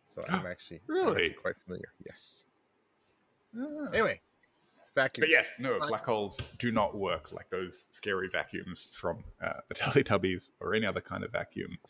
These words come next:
Speaker 2: Um, you know, it, it's, it's the sort of thing where people try to conceptualize black holes to be similar to, uh, I don't know, like a, like a drain or a, a water funnel in the ocean that's, like, sucking things in,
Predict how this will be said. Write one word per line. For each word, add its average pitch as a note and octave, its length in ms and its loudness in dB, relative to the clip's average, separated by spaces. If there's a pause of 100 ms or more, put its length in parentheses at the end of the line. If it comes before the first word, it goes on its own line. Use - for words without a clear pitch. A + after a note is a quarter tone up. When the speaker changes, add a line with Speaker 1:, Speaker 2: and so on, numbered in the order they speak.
(360)
Speaker 2:
Um, G2+ 480 8 (1000)
you C#3 100 2
know, D3 120 6
it, D3+ 160 4
it's, - 420 0 (640)
it's C3 180 2
the C3+ 80 0
sort E3 180 4
of D3 100 2
thing C#3 140 4
where G#2 100 6
people G2+ 760 6 (280)
try - 180 0
to F2+ 60 2
conceptualize F#2+ 840 -2
black G2+ 240 0
holes F2 540 -2
to - 80 -10
be - 260 -4 (140)
similar F2+ 400 0
to, F2 600 -4 (680)
uh, E2+ 420 4 (180)
I B2+ 80 12
don't G2+ 140 8
know, F2 140 -2
like F2 360 -2
a, - 220 -2
like - 140 -10
a F2+ 40 -6
drain G2 720 4 (120)
or - 260 -2
a, - 240 0 (180)
a G2+ 80 0 (100)
water G2 340 6 (120)
funnel F#2+ 400 2 (140)
in G2+ 100 -2
the F2 140 2
ocean F2+ 380 0
that's, - 340 -6
like, - 160 -12
sucking - 720 -6
things F2+ 340 -6
in, E2+ 280 0